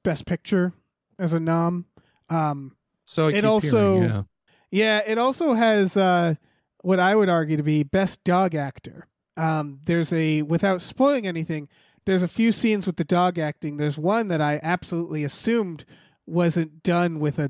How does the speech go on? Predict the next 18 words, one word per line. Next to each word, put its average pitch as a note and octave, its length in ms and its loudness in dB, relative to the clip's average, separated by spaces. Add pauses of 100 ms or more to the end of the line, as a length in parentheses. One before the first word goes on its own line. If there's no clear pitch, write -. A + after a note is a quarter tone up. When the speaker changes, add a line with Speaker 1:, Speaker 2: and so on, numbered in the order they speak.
(100)
Speaker 1:
dog, D#3 560 -2
and D#3 160 -6
apparently D#3 520 -2
they C#3 140 -2
trained D3+ 340 -4
the C#3+ 60 -6
dog D3 340 -2
to - 80 -14
do D#3 240 -2
the D3 120 -6
thing. C#3+ 460 -6 (320)
And D#3+ 200 -2
I D3 60 0
was C3 280 -6 (120)
like, C3 280 -10
"Wow, D#3 460 0
that's D#3 300 -4
impressive." C#3 600 -18